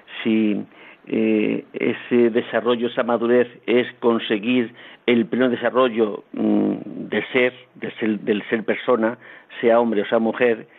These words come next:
¿cuál es ese pleno desarrollo? Sino que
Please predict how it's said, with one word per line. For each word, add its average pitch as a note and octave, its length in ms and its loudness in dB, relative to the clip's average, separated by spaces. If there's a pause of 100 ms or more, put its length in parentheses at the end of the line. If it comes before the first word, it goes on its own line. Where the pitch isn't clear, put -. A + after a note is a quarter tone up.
(1040)
¿cuál D3+ 220 -2
es D#3 240 0
ese C3 320 2
pleno C3 360 0
desarrollo? B2 580 -2 (1160)
Sino B2+ 460 2 (140)
que A#2 400 2